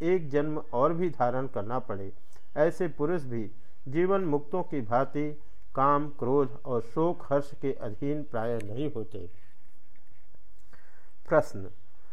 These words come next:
प्राचीन काल में ऋषियों के और महात्माओं के हर्ष शोक हुए हैं, ऐसे लेख ग्रंथों में मिलते हैं, इसका क्या कारण है?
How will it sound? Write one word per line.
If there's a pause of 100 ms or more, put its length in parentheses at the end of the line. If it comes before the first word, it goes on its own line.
(240)
प्राचीन
काल
में
ऋषियों
के
और
महात्माओं
के
हर्ष
शोक
हुए
हैं, (460)
ऐसे
लेख
ग्रंथों
में
मिलते
हैं, (420)
इसका
क्या
कारण
है?